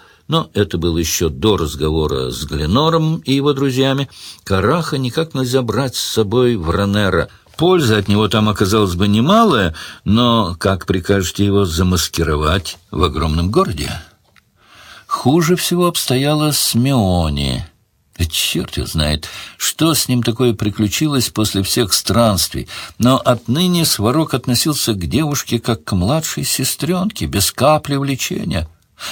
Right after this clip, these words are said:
Она, явно ожидая другого, ничего не понимала,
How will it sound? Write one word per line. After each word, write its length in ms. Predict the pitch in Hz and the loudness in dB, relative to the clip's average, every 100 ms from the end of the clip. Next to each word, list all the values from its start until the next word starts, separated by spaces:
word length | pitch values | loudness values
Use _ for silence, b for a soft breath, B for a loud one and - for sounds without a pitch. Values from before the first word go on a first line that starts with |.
| B | B
Она, 540 | 92 101 131 190 196 | 2 4 6 6 4
явно 460 | 180 113 98 92 95 | 4 2 2 2 2
ожидая 420 | 92 95 104 107 | 2 2 2 2
другого, 480 | 110 113 143 175 190 B B | 0 2 2 2 0 B B
ничего 340 | 92 82 82 78 | 0 2 0 0
не 120 | 76 | -2
понимала, 600 | - 71 69 78 127 | -2 -2 -2 -2 -4